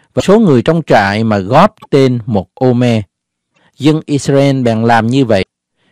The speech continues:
Kẻ thì lượm nhiều, người thì lượm ít. Cứ lượm từ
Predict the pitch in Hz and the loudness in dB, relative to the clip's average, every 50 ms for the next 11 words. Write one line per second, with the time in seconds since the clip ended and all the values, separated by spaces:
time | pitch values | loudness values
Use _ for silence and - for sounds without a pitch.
0 | _ _ _ - 123 120 127 151 208 - - 151 131 113 107 104 101 95 120 127 | _ _ _ -2 0 0 2 0 0 -2 -2 -2 0 0 2 0 0 0 0 0
1 | 127 123 117 104 95 - 131 131 117 104 90 - - 104 95 95 92 92 117 147 | 2 2 2 2 2 2 2 2 2 2 0 -4 -8 -8 -6 -6 -6 -6 -4 -2
2 | 170 190 - _ _ _ _ _ _ _ _ - - 196 226 220 175 143 131 123 | -2 -2 -4 _ _ _ _ _ _ _ _ -4 0 2 4 4 6 6 6 4
3 | 113 104 | 4 0